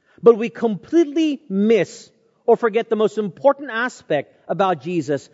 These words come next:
which is that he is the Savior that has come to save people from their sins. You see, Scrooge attitude number two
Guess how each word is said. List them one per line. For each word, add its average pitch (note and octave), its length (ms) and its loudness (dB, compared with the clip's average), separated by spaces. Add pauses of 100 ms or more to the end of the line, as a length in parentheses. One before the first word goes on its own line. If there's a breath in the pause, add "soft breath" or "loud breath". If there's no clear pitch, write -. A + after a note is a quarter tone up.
(140 soft breath)
which A3 140 -4
is G3+ 120 -6
that G3 380 -2
he B3 540 0
is E3+ 180 6
the F#3 120 0
Savior B3+ 680 0
that D#3+ 120 0
has E3+ 160 -4
come G3 400 -2 (220 soft breath)
to G3+ 120 -8
save F#3+ 380 0
people D3 680 -4 (360)
from D3 320 0
their C#3 160 -4
sins. C3 560 -6 (920)
You A3 140 -2
see, G3+ 580 0
Scrooge A#3 560 -2
attitude F#3+ 580 0
number E3 280 -4
two D3+ 420 -2